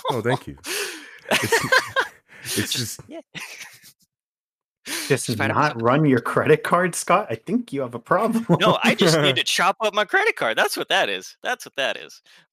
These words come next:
Speaker 3: Or
Speaker 2: But
Speaker 3: just don't
Speaker 2: <laughs> I, I think to
Speaker 3: run it.
Speaker 2: expand on that, um,
Speaker 3: <laughs>
Speaker 2: that wish, Corey, that, like, kind of, like, viewpoint into it, I wanna know the average drop-off rate for when s-, people stop playing a game with the battle
Speaker 1: That,
Speaker 2: pass,
Speaker 1: that's,
Speaker 2: you know?
Speaker 1: I mean, just in general, it would be good.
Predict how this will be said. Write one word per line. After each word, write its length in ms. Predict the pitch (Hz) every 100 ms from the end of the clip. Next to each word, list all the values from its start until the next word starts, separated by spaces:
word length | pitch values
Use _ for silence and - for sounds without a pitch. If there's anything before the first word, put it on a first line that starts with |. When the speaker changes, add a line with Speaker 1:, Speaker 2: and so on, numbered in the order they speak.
| 110 101
Speaker 3:
Or 80 |
Speaker 2:
But 20 | -
Speaker 3:
just 240 | 254 - _ _ _
don't 300 | 117 117 117 -
Speaker 2:
<laughs> 600 | - - - - - -
I, 120 | 180 - -
I 80 | 160
think 260 | 226 254 131
to 80 |
Speaker 3:
run 140 | 131 113
it. 200 | 113 113
Speaker 2:
expand 140 | 139
on 140 | 139 117
that, 260 | 110 98 -
um, 360 | 98 95 92
Speaker 3:
<laughs> 60 | -
Speaker 2:
that 200 | 104 -
wish, 440 | 92 113 - - -
Corey, 300 | - 143 147
that, 180 | 117 78
like, 180 | 101 90
kind 220 | 117 113
of, 120 | 107
like, 200 | 98 95
viewpoint 380 | 92 101 - 104
into 240 | 98 - 123
it, 80 | -
I 80 | 135
wanna 280 | 185 233 190
know 120 | 170
the 140 | 123
average 400 | 117 127 120 101
drop-off 680 | - 110 107 - 101 95 - 80
rate 380 | 82 92 139 _ _ _ _
for 120 | 120
when 180 | 107 110
s-, 180 | 110 -
people 320 | - 123 104
stop 320 | - 110 -
playing 260 | - 101 87
a 60 | 85
game 340 | 98 90 87
with 140 | 87 -
the 80 |
battle 280 | - - 113
Speaker 1:
That, 160 | 123 -
Speaker 2:
pass, 240 | - - - _ -
Speaker 1:
that's, 260 | 135 - 165
Speaker 2:
you 100 | 92
know? 160 | 82
Speaker 1:
I 60 | 117
mean, 220 | 135 127
just 220 | 110 135
in 200 | 196 101
general, 580 | 80 85 98 95 80 73 -
it 40 |
would 160 | 98 85
be 140 | 87
good. 380 | 78 73 67